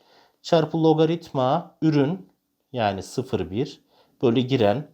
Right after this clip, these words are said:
gümüşün karesi. Ne oldu? Logaritma sıfır bir.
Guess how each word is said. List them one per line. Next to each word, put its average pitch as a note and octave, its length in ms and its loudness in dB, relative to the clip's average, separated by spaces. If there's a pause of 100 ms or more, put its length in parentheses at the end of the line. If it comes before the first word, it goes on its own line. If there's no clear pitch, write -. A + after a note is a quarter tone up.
(140)
gümüşün F2 380 -10
karesi. - 420 -14 (440)
Ne F#3 100 2
oldu? C3+ 500 0 (400)
Logaritma D#3 400 4
sıfır A#2+ 340 -6
bir. F3 220 -4